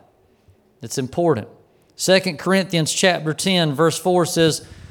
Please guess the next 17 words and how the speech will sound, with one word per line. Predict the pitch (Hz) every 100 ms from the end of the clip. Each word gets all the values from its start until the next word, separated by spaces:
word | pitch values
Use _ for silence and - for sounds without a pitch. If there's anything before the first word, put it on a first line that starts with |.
| - - _
"For | - 170
the |
weapons | 156 202 202 208 180
of | 180
our | 175
warfare | 165 185 190 - 175 170
are | 151
not | 175 170 -
carnal, | 180 185 170 143
but | 131 139
mighty | 151 165 190 190 180
in | 165
God | 147 151 151 135
for | 139
pulling | - 190 190
down | 175 170
strongholds, | 151 - 170 165 131 120 101 - -